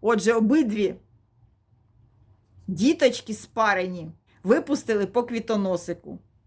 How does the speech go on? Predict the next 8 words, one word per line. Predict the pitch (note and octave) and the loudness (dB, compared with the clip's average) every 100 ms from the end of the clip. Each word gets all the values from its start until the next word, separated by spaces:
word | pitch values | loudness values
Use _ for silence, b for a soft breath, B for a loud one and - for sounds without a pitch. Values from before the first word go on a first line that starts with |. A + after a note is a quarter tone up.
| _ | _
Це | - A#3 | -2 2
говорить | C4 A#3+ A3+ G#3+ | 2 2 0 -2
про | A3+ | -4
те, | G#3+ D#4+ | -2 -4
що | D#4 B3 | -2 -2
вони | A#3+ | -2
чудово | A3 A3+ G3 C4 D#4 D#4 C4+ | -2 -4 0 2 2 2 0
прийняли, | A3 A3+ B3 C4+ A#3+ A#3 A#3 A3 | 0 -2 -2 -2 0 0 0 -2